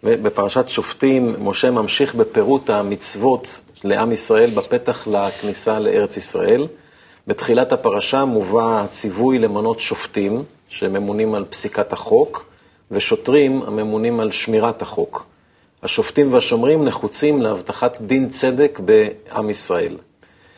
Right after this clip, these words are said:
בהמשך מדובר על מינוי המלך, על המלך להיבחר רק מתוך העם, ובנוסף נאסר על המלך להרבות בסוסים, בנשים, בכסף וזהב. ומשה מציין את האיסור לעסוק בכישוף,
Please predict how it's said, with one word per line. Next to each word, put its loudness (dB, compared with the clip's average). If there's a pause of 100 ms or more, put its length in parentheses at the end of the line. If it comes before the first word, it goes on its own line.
(240)
בהמשך 2
מדובר 2
על 2
מינוי 2
המלך, 0 (240)
על -2
המלך 2
להיבחר 2
רק -2
מתוך 0
העם, -2 (420)
ובנוסף 0
נאסר 2
על 2
המלך 0
להרבות 2
בסוסים, 0 (240)
בנשים, 0 (120)
בכסף -4
וזהב. -2 (1040)
ומשה 4
מציין 4
את -2
האיסור 4
לעסוק 0
בכישוף, -2